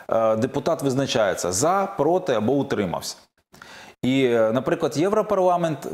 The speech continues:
він засід-, засід-, відбувається засідання саме в режимі голосування. Це є завдання голосування. Якщо ти маєш щось донести до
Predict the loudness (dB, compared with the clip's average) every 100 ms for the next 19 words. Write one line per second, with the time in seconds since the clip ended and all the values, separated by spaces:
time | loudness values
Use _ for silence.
0 | -2 0 2 0 0 -2 -2 -2 -2 -4
1 | -2 -2 0 2 2 0 -2 0 0 0
2 | 0 0 0 0 0 0 0 2 2 0
3 | -2 -4 0 0 0 0 0 2 2 0
4 | -2 -4 -2 0 2 0 0 -4 0 0
5 | 2 0 2 0 0 2 0 0 0 0
6 | 0 -2 -2 -2 -2 -2 0 2 2 2
7 | 0 -2 -4 -4 -2 0 0 0 -2 -4
8 | -6 -2 0 0